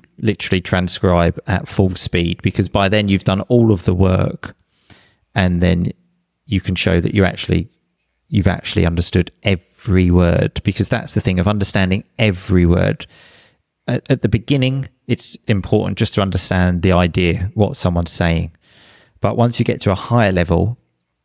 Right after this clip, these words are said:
and you wanna make that jump to, like, fluency and to, like, really advanced learner, you need to understand every word, what's happening there. Because, like I said, it will help you so much with grammar.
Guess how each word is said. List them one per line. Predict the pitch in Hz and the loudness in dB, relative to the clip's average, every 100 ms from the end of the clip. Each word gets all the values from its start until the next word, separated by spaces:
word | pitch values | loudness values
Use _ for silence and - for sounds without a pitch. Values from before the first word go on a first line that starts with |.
| _ _ - | _ _ -4
and | 117 95 | 0 2
you | |
wanna | 98 98 | 2 2
make | 98 - | 0 -2
that | 95 95 - | -6 -6 -2
jump | 104 90 - - _ | -2 -2 -6 -20 _
to, | - | -4
like, | 82 82 - | 0 -2 -4
fluency | - - 104 90 87 - 95 98 _ _ _ _ _ _ _ _ _ | -14 -2 2 2 -2 -4 -2 -4 _ _ _ _ _ _ _ _ _
and | 104 87 - - | -4 -4 -10 -6
to, | 95 | -2
like, | 85 87 - - _ _ | 0 -2 -6 -20 _ _
really | - 92 98 98 90 | -4 4 4 6 2
advanced | 85 87 85 - - 98 | 2 0 0 -2 -2 0
learner, | 90 85 98 92 | 2 2 0 -4
you | 104 104 | -2 0
need | 104 - | 0 0
to | 95 | -4
understand | 90 - 92 87 87 _ _ _ | -4 -4 -2 -2 -4 _ _ _
every | 101 95 - 87 87 | -2 -2 -2 -4 -2
word, | - 50 - - _ | -2 -2 -6 -16 _
what's | 95 - | -6 -6
happening | - 80 - 87 - | -6 -4 -2 -4 -4
there. | - 95 - _ _ _ - | -2 -2 -6 _ _ _ -4
Because, | 104 95 - | -2 0 0
like | 110 101 107 | 0 0 0
I | |
said, | 101 | -2
it | 104 | 0
will | 101 | 0
help | 113 113 | 0 -2
you | 104 | -2
so | - 107 | 0 0
much | 107 95 - | 0 -4 0
with | 90 - | -2 0
grammar. | 101 104 92 92 | 0 0 0 -2